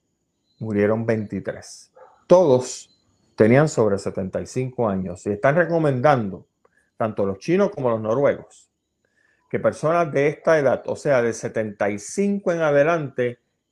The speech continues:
que mejor que tomen medicinas y suplementos para mejorar su sistema inmunológico. Están diciendo, señoras y señores, escuche esto porque aquí yo no lo he visto. Como siempre, la bobería de este gobierno y aquel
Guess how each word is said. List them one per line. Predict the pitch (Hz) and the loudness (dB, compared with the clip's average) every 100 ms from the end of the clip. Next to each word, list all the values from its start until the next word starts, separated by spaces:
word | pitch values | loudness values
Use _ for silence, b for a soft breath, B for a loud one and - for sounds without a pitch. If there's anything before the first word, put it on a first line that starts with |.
| _ | _
que | 143 | 0
mejor | 143 139 139 175 185 185 | 2 0 2 2 2 2
que | 135 | -2
tomen | 143 160 160 | -2 -4 -2
medicinas | 160 160 151 180 180 147 131 - _ _ _ | -2 -2 -4 -4 -2 -2 -6 -12 _ _ _
y | 127 | -6
suplementos | 123 185 175 165 175 170 147 139 - _ _ | 0 0 2 0 -2 -2 -2 -4 -8 _ _
para | - 127 | 0 2
mejorar | 123 117 120 131 147 | 2 -2 0 0 -2
su | 165 | -6
sistema | 156 131 - 139 147 | -8 -8 -6 -4 -4
inmunológico. | 143 135 120 123 117 107 - 131 - - - _ _ _ _ _ _ _ _ | -4 -4 -2 -2 -2 -8 -12 -20 -20 -20 -20 _ _ _ _ _ _ _ _
Están | 104 - 95 | -16 -6 0
diciendo, | 131 208 - 214 254 | 2 2 4 4 4
señoras | 151 117 117 151 185 | 0 2 4 4 4
y | |
señores, | 190 139 165 180 131 - | 2 0 2 2 0 -2
escuche | - - 190 202 214 | -12 0 0 4 2
esto | 214 - | 4 2
porque | 143 123 113 - | 2 0 -2 -4
aquí | 98 90 - 311 349 247 - _ _ | -8 -12 2 4 4 2 -8 _ _
yo | - 110 | -20 -4
no | 120 | 2
lo | 254 | 4
he | |
visto. | 330 339 339 - 170 - _ _ _ _ _ _ | 4 2 2 -2 -4 -8 _ _ _ _ _ _
Como | - 101 95 | -12 -10 -2
siempre, | 196 254 240 123 | 2 2 4 2
la | 113 | 2
bobería | 107 104 110 151 190 170 | 2 0 2 4 6 4
de | 143 131 160 | 4 2 2
este | 170 170 | 2 0
gobierno | 147 131 185 190 | 0 2 2 2
y | 160 | 2
aquel | 123 - 185 190 170 | 0 4 4 4 2